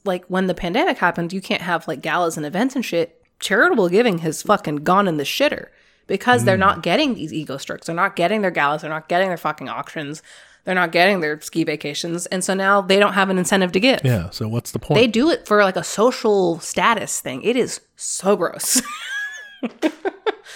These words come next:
Speaker 2: That is bizarre.
Speaker 1: Yeah, it is so you can be seen at this thing spending lots of money.
Speaker 2: We should just film these at some, people,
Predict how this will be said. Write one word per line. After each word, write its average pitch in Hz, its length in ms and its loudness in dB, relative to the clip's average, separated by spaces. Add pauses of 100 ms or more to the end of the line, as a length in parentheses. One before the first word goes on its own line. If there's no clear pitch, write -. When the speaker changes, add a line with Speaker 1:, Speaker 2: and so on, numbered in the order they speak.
(120)
Speaker 2:
That 120 160 2
is 127 120 2
bizarre. 98 640 -4
Speaker 1:
Yeah, 208 260 4
it 233 140 6
is 269 180 2
so 269 120 4
you 294 160 2
can 294 120 0
be 240 120 0
seen 254 360 0
at 226 120 -2
this 190 160 -4
thing 170 200 -2
spending 170 440 -2
lots 143 240 -8
of - 60 -20
money. - 240 -14 (1120)
Speaker 2:
We 214 100 4
should - 140 -8
just - 200 -2
film 120 320 2
these 85 260 -4
at 107 100 -10
some, 98 180 -6
people, 139 320 2